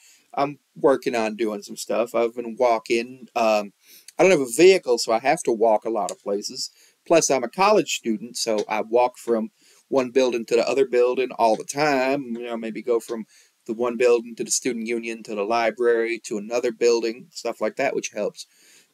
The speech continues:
But my other problem with this is that every single time he has a video, you can see the players in the video, which you shouldn't be using. Um, as a teacher, you should never have your students in your videos.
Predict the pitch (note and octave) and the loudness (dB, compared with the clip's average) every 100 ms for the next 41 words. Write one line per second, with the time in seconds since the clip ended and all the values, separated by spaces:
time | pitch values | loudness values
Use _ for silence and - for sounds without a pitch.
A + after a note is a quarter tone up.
0 | - F#3 G3 - - D#4 E4 - G3 D3 | 2 4 4 6 6 6 4 4 4 4
1 | D#3+ C#3+ B2+ B2 - - - _ _ _ | 2 2 -2 -2 -2 -6 -12 _ _ _
2 | - _ _ _ - _ - F#3+ D3+ - | -20 _ _ _ -20 _ 4 4 4 2
3 | D3 C#3+ - G3 G3+ A#3 A#3 - A3 G3+ | 2 2 0 0 2 2 0 0 2 2
4 | F#3+ F3+ E3 E3 D3 D#3 D3+ D3+ C#3+ C#3 | 2 0 0 -2 -2 0 0 2 0 -2
5 | B2 A2 G2 - - _ _ - F3 F#3 | -2 -2 -2 -6 -14 _ _ -4 0 0
6 | E3 - G#3+ G#3+ - F#3+ F3+ D3 C3+ A#2+ | 0 2 2 2 2 4 6 6 4 -2
7 | G#2+ G2+ G2 F2+ - B2+ - F3 - - | -4 -4 -4 -12 -12 -12 -10 -4 -2 -2
8 | A#3+ A#3 G3 G3+ D#3+ E3+ D3 D3 C#3 _ | -2 -4 -6 -4 2 2 2 -2 -6 _
9 | - - _ _ _ _ _ C#3 A#2 D3+ | -20 -20 _ _ _ _ _ 2 4 2
10 | D3 D3 G3+ G#3 G#3 E3 D#3 D3+ D#3 D#3+ | 2 0 -2 0 -2 -2 -4 -2 0 2
11 | C#3+ C#3 B2+ - - C3+ B2 A#2 C#3+ D3 | 2 0 -2 -8 -4 -4 -4 -10 -8 -6
12 | C#3+ B2 B2 A#2+ A2 G#2+ - - | -4 -2 -2 0 -2 -2 -4 -10